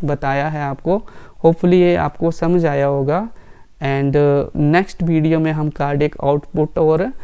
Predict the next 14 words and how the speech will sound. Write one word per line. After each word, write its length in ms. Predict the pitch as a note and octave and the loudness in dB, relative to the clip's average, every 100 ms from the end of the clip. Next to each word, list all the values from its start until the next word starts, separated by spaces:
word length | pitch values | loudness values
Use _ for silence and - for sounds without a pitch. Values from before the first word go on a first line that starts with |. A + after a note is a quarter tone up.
| - - | -10 -10
स्ट्रोक 400 | - F#3 F#3 D#3 | 0 2 2 4
वॉल्यूम 320 | D3 C#3+ C#3 | 2 2 0
के 140 | C#3 | 0
बारे 280 | C3+ C3+ C3+ | 0 0 0
में 220 | C3 F#3+ - - | 0 -2 -4 -4
जानेंगे। 600 | C3+ C3+ B2+ B2 B2 B2+ D3 - - - - | 0 2 2 -2 -2 -4 -6 -14 -16 -10 2
तो 120 | E3+ | 4
अगर 200 | E3+ F3 | 6 4
आपको 280 | E3+ - F3 | 2 0 2
ये 120 | E3 | 4
लेक्चर 500 | D#3 D3+ - D#3 D3+ | 2 0 0 2 2
पसंद 440 | - - E3 F3 | -2 -4 0 2
आया 200 | E3 D3+ D3 | 2 2 2
हो 300 | C#3+ C#3+ | 2 0